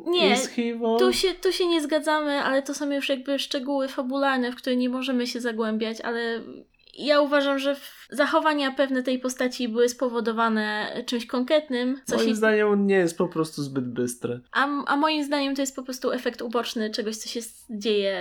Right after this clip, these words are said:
Speaker 1: e, w filmie, więc, e,
Speaker 2: Ale zobaczcie sami.
Speaker 1: no,
Speaker 2: Będziecie wiedzieć, o co
Speaker 1: o-,
Speaker 2: chodzi, jak
Speaker 1: ocenicie sami,
Speaker 2: Tak.
Speaker 1: bo tak jak mówię, no, nie możemy się tutaj co do tego z-, zgodzić. Moim
Speaker 2: Ale
Speaker 1: zdaniem
Speaker 2: ten
Speaker 1: to,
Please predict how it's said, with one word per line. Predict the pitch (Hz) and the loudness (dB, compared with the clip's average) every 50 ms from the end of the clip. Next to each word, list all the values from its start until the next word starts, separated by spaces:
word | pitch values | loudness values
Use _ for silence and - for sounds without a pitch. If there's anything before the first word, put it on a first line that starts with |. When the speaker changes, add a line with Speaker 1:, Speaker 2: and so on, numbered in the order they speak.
| - - | -4 -6
Speaker 1:
e, | - 202 196 190 190 190 196 196 220 | -6 -6 -6 -6 -8 -8 -8 -8 -10
w | - | -10
filmie, | - - - 202 185 180 175 190 196 - _ - | -10 -8 -6 -6 -6 -6 -8 -12 -12 -14 _ -10
więc, | - 233 226 226 220 - - - | -6 -6 -4 -4 -4 -6 -6 -6
e, | 233 226 220 220 220 214 | -6 -4 -4 -4 -2 2
Speaker 2:
Ale | - 233 247 226 | 4 6 6 6
zobaczcie | 214 214 202 185 - - - 175 156 | 4 2 2 2 0 0 -2 -2 0
sami. | - 139 123 117 117 113 113 - _ _ - | 2 0 0 0 -2 -8 -10 -14 _ _ 0
Speaker 1:
no, | - 320 320 311 294 | 4 4 6 6 4
Speaker 2:
Będziecie | 147 139 - - | 4 2 0 0
wiedzieć, | - - - | -2 -2 -2
o | 127 | -4
co | - 247 247 | -2 -2 0
Speaker 1:
o-, | |
Speaker 2:
chodzi, | - - - - - | 0 0 0 2 2
jak | 254 247 | 0 2
Speaker 1:
ocenicie | 247 330 320 320 311 294 311 294 | 2 0 -2 -2 -2 -2 -2 -4
sami, | 285 - 294 254 233 226 226 233 | -2 0 0 0 2 2 0 0
Speaker 2:
Tak. | 226 226 | 0 0
Speaker 1:
bo | 247 254 254 247 247 247 247 240 - - _ - - 80 - - - _ | 0 0 0 0 0 0 0 -2 -4 -6 _ -20 -20 -20 -20 -20 -8 _
tak | 294 269 262 | -2 -2 -2
jak | 262 262 | 0 -2
mówię, | 254 247 220 233 226 | -2 0 0 -2 -2
no, | 226 233 226 220 220 | -4 -4 -6 -8 -8
nie | - - 269 277 | -6 -4 -2 0
możemy | 269 277 277 277 254 254 | 0 0 0 0 0 -2
się | 247 269 | -2 -4
tutaj | 254 247 254 240 240 | -4 -2 -2 -2 -2
co | - 247 226 | -2 -4 -4
do | 226 | -4
tego | 233 247 214 233 233 | -6 -4 -2 -2 -2
z-, | 226 226 202 - - 226 | -4 -6 -10 -10 -10 -8
zgodzić. | 220 214 202 190 226 98 85 - - - - | -4 -2 -2 -2 -2 -6 -10 -12 -14 -14 -12
Moim | 269 247 254 | -8 -2 0
Speaker 2:
Ale | 262 294 294 - - | 2 4 6 4 4
Speaker 1:
zdaniem | - 254 247 - 240 240 233 | 4 2 0 0 0 -2 -2
Speaker 2:
ten | - 254 233 233 233 | -2 -2 -2 -2 -4
Speaker 1:
to, | 233 | -6